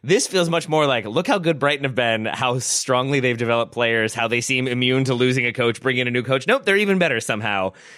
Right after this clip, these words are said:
This feels like a very smart move for pretty much everyone involved, which is not a thing we usually get with deadline day transfers.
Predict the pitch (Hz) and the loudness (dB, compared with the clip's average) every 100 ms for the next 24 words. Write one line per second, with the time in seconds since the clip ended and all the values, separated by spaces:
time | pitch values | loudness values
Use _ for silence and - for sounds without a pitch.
0 | - 143 160 190 175 160 147 143 151 151 | -2 0 2 2 2 0 0 0 2 2
1 | 135 117 _ - - 156 143 117 120 127 | 0 -4 _ -10 -2 0 0 0 0 0
2 | 117 - - 170 165 - 165 185 226 220 | -2 -12 -2 -2 -2 -6 -2 -2 0 0
3 | 165 151 151 143 135 120 110 78 76 101 | 0 0 2 2 2 0 -2 -2 -8 -8
4 | 120 117 127 135 127 131 123 113 117 107 | -6 -2 -2 0 0 -2 0 0 0 -2
5 | 101 110 98 101 - 113 101 101 92 92 | -2 -4 -2 -4 -2 -4 -2 -2 -2 -4
6 | - 107 - 101 92 - | -4 -6 -4 -4 -4 -8